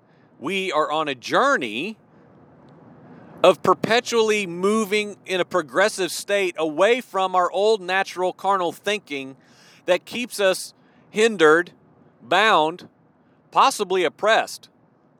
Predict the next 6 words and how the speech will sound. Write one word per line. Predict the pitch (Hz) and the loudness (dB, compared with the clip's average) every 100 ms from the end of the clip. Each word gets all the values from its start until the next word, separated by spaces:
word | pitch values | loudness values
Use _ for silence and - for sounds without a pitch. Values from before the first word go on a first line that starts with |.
| _ _ _ _ _ _ _ _ _ _ _ - | _ _ _ _ _ _ _ _ _ _ _ -6
And | 165 | 0
I | 202 | 0
think | 240 254 226 | 0 -4 -4
a | |
lot | 196 196 233 | -2 0 0
of | 247 - | -2 -6